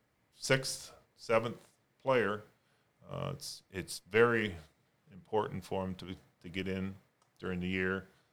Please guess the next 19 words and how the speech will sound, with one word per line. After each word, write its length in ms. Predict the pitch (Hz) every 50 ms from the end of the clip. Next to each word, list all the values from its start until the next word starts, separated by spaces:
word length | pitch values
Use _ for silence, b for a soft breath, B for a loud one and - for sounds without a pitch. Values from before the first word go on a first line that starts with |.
| _ _ _ -
play 160 | 101 98 98 95
in 80 | 95
crucial 400 | 90 - - 107 101 - - 98
downs, 480 | 90 85 92 90 90 92 90 92 90 -
and, 180 | 87 87 87 87 - _ _ _ _ - -
and 140 | 92 95 87
to 60 | 87
be 180 | 80 90 87 87
able 180 | 87 85 95
to 140 | 85 80 78 78 - - _ _ _ _ _ _ _ _ _ _ _ _ _ _ _ _ _ _ _ _ _ _ _ _ _ _ _ _
step 360 | - - - 113 98 - -
in 180 | 104 98 98 101
when 120 | 92 90 87
someone 440 | - 98 95 92 92 87 90 90 87 - _ _ _ _ _ _ _ -
does 160 | 107 110 113 -
something 240 | - 87 - -
like 180 | 80 76 78 -
that. 180 | - - 82 - -
So, 200 | - - -